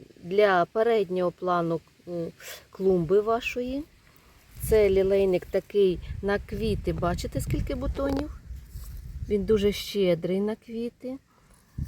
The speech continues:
Ось він невеличечкий, дивіться, кущичок.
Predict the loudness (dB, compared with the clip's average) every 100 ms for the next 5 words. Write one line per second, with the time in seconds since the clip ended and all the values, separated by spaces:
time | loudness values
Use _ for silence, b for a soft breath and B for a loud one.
0 | -8 -12 -20 -20 -12 -2 -2 2 2 6
1 | 6 6 4 2 0 -2 -6 -2 2 2
2 | 0 -2 -6 -6 -8 -4 -4 -4 -6